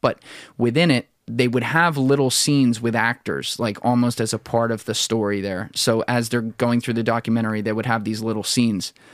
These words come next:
And there was a scene where there was a family where the mom said, "We're gonna start something new."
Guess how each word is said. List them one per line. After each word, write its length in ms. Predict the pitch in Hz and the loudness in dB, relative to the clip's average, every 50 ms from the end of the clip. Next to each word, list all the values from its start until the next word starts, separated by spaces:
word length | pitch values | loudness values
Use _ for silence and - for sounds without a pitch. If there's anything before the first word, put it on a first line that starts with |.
| - - - - - _ - | -20 -20 -20 -20 -20 _ -4
And 160 | - 120 120 | 0 2 2
there 100 | 117 117 | 4 2
was 180 | 117 120 110 117 | 2 2 0 0
a 60 | 113 | 0
scene 360 | - - - 135 131 127 120 | 0 2 4 4 4 4 4
where 140 | 120 117 110 | 4 4 2
there 160 | 117 117 113 | 2 2 2
was 260 | 113 110 110 113 113 - - | 2 2 2 0 -2 -2 0
a 360 | 120 117 113 110 107 107 104 - _ _ _ _ _ _ _ _ _ | 0 2 2 2 2 0 -2 -6 _ _ _ _ _ _ _ _ _
family 640 | _ - - - 139 147 156 147 131 120 117 117 117 - - | _ -6 0 2 4 4 4 4 4 4 4 2 0 0 -2
where 240 | 117 123 123 120 113 | 0 0 2 2 2
the 100 | 117 113 | 4 4
mom 400 | 117 120 123 131 139 135 135 127 | 4 4 4 4 2 2 2 2
said, 400 | - - 127 117 117 117 110 104 | 2 2 2 2 2 0 -2 -4
"We're 200 | - 113 120 123 | -4 -4 -2 0
gonna 180 | 127 127 123 120 | 0 0 0 0
start 280 | - - 120 120 123 | 0 0 0 0 0
something 340 | - - 120 117 - 131 131 | 0 0 0 0 2 2 2
new." 320 | 147 190 185 131 82 85 | 2 2 2 0 -2 -4